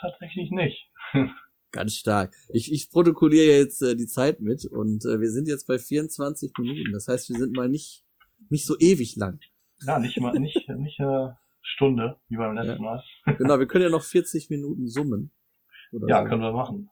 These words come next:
Speaker 1: aber
Speaker 2: Nein, machen wir nicht.
Speaker 1: <laughs>
Speaker 2: Auf. Auf. Ach so,
Speaker 1: Ja.
Speaker 2: dann vielleicht noch in eigener Sache. <laughs> Haha, immer wenn man aufhören will, ne? Haha, ist noch nicht vorbei, geht weiter.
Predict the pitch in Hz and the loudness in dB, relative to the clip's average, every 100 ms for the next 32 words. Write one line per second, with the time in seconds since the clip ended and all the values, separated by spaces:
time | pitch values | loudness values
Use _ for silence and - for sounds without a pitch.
0 | - 104 104 107 127 147 123 139 131 113 | -10 -6 -2 0 2 2 2 0 -2 0
1 | 117 151 - - 160 143 180 - 147 - | 4 4 2 -2 -2 2 2 2 2 2
2 | 185 - - _ - - - - 151 131 | 0 -2 -14 _ -18 -18 -14 -8 -6 -6
3 | - 131 107 _ _ - - _ _ _ | -10 -16 -18 _ _ -20 -20 _ _ _
4 | _ _ _ _ _ - 151 254 208 190 | _ _ _ _ _ -6 0 4 6 6
5 | 214 175 - 202 202 196 180 - 220 202 | 4 0 2 2 2 0 -2 0 0 2
6 | 113 104 101 95 131 180 _ - 139 131 | 2 0 -2 -6 -6 -6 _ -2 2 2
7 | 127 - - 113 123 120 113 110 120 117 | 0 -6 -6 0 0 0 -2 -2 -2 -2
8 | 107 104 120 - 120 117 113 113 _ - | -2 -2 -4 -6 -2 0 -2 -4 _ -14
9 | - 117 110 110 - - 107 110 110 110 | -10 -4 -4 -4 -6 -4 -2 -2 -4 -4
10 | 123 117 | -4 -4